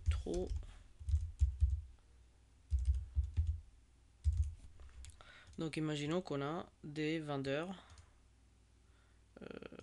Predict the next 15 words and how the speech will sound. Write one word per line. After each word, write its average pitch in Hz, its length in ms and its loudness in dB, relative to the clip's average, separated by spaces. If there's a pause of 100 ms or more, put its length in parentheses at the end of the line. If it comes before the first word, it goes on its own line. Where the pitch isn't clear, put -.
(200)
voilà, 156 440 -6 (560)
qui, 175 400 -2
euh, 143 320 0
donc 147 240 -4
c'est 151 140 -8 (260)
des 151 200 -6
trois - 220 -2
vendeurs, 147 540 -2 (360)
et, 156 200 0
euh, 147 80 -2
chaque 151 260 4
vendeur 151 680 -2
a 160 420 -2
et, 151 220 -2
euh, 135 420 -4